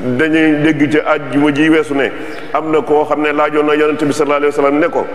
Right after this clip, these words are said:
maanaam jëf yi nga xam ne moom la ñuy jëf, moom di ko jëfal suñ borom, ban moo ci gën? Mu ne ko, li ci gën day mooy gëm Yàlla ak Yonentam. Te xam nañ ne gëm Yàlla ak Yonent bi du jëf. Waaye nag de,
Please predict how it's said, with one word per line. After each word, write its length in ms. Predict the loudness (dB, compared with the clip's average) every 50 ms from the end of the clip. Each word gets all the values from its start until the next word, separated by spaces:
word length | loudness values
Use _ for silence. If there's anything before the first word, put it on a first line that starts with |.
| -10 -10 -12 -12 -12 -14 -14 -14 -14 -16 -16 -16 -16 -16 -16 -16 -16 -16 -10 -4
maanaam 440 | -2 0 0 2 2 2 2 2 2
jëf 160 | 2 0 2 2
yi 120 | 0 2
nga 120 | 2 2 0
xam 260 | 0 -2 -2 0 0
ne 80 | 0 2
moom 320 | 2 2 2 2 2 2
la 60 | 2 2
ñuy 240 | 2 4 2 2 2 2
jëf, 220 | 0 0 -2 -8 -12 -12 -12 -12 -12 -12 -4 0
moom 260 | 2 2 2 2 0 -2 -4 -4 -2 0
di 140 | 2 2 2
ko 100 | 2 2
jëfal 240 | 2 2 2 2 2
suñ 160 | 0 0 2
borom, 340 | 2 2 2 0 -2 -2 -2
ban 80 | 0 0
moo 200 | 0 0 0 2
ci 120 | 2 2
gën? 140 | 2 2 0 0 -4 -8 -10 -10 -10 -10 -10 -10 -8 -2 0
Mu 120 | 2 2
ne 80 | 2 2
ko, 120 | 0 2 2
li 120 | 2 2
ci 80 | 0 2
gën 200 | 0 0 0 2
day 160 | 0 0 0
mooy 240 | 0 2 2 2 2
gëm 220 | 2 2 2 2
Yàlla 320 | 2 2 2 2 2 0 0 0 0
ak 120 | -2 -2 0 0
Yonentam. 380 | 0 2 2 0 0 0 -2 -2 -4 -8 -10 -12 -12 -12 -8 -6
Te 60 | -4
xam 240 | -2 -2 -4 -2 0
nañ 180 | 0 0 2 2
ne 180 | 2 2 2 0
gëm 200 | 0 0 2 2
Yàlla 240 | 2 2 2 2 0
ak 140 | 0 2 2
Yonent 340 | 2 2 2 2 0 0 -2
bi 220 | 0 0 0 2
du 80 | 0 0
jëf. 140 | -2 -4 -10 -12 -12 -12 -12 -12 -12 -12 -12 -4 0
Waaye 360 | 0 0 2 0 0 -2 0
nag 140 | 0 -2 -4 -4 -8 -12 -12 -12 -10 -10 -10 -10 -8 -4
de, 180 | -2 0 0